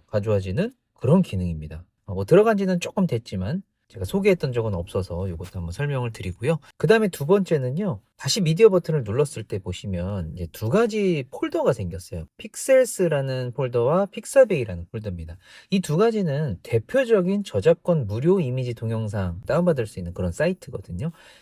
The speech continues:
이 사이트들과 연동을 시켜놓은 거예요, 키네마스터가. 그래서 굳이 그 사이트에 가서 내가 필요한 소스를 다운로드 받고 내 사진첩에 저장된 거를 불러오는 게 아니라 그냥 여기에서 바로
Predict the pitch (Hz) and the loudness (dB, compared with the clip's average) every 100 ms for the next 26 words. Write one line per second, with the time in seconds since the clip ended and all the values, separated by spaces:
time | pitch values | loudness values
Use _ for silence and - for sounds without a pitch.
0 | _ 101 - 202 233 233 - 185 151 147 | _ -6 0 2 2 0 0 2 2 4
1 | 196 240 254 _ _ 98 101 143 233 202 | 2 2 0 _ _ 0 4 8 8 6
2 | - 110 90 82 80 78 - 175 175 98 | 2 -4 -4 -4 -8 -8 -4 0 0 -2
3 | - - - 80 107 120 160 113 - - | -8 -14 -16 -12 -2 4 4 4 -2 -16
4 | _ - 147 190 233 226 131 160 202 202 | _ -6 -2 0 0 -2 -4 -2 -2 -2
5 | - 175 135 123 151 139 113 120 120 165 | 0 0 0 -2 -2 -2 -2 -4 -4 -2
6 | 160 151 - - 135 135 143 147 - _ | -2 -2 -4 -4 -4 0 0 0 -6 _
7 | - 151 151 147 143 110 104 - 170 196 | -6 -4 -2 -2 -2 -4 -6 -2 2 2
8 | - 117 110 175 196 180 151 135 131 - | 0 -2 2 0 0 -2 -2 -2 -6 -10
9 | 110 107 147 135 98 107 120 113 117 120 | -4 4 4 4 0 2 2 2 2 2
10 | 107 98 101 87 78 98 87 85 _ - | 2 0 -2 -6 -6 -8 -8 -10 _ -2
11 | 135 226 196 98 151 170 - - 113 143 | 0 2 2 2 0 0 -4 0 2 4